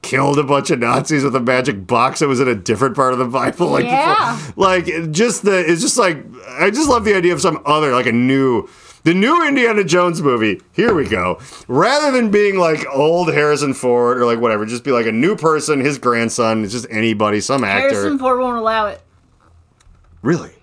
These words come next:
Speaker 2: Yeah, he said no one else can be Indiana Jones but him.
Speaker 1: I hate him now because of that. Well, because everyone knows the smart idea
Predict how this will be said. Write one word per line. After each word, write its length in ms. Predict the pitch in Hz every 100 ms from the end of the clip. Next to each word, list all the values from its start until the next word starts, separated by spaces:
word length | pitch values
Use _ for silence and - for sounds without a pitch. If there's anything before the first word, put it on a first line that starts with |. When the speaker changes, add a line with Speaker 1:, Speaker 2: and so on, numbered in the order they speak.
| _
Speaker 2:
Yeah, 240 | 247 269 208
he 180 | 240 254
said 220 | 277 220
no 160 | 233
one 120 | 240 240
else 220 | 233 -
can 240 | 247 220
be 180 | 208 220
Indiana 320 | 214 214 214
Jones 300 | 202 202 202
but 120 | 190
him. 200 | 208 190 - _ _ _ _ -
Speaker 1:
I 180 | - 180
hate 240 | 120 110
him 180 | 95 82
now 400 | 78 73 71 - _ - - - -
because 300 | 104 113 101
of 80 | 101
that. 180 | 104
Well, 120 | 143 180
because 420 | 233 262 240 - - - _
everyone 420 | 226 269 330 285 214
knows 300 | 214 196 185
the 100 | 165
smart 560 | - - 127 196 214
idea 720 | 165 151 101 151 143 101 87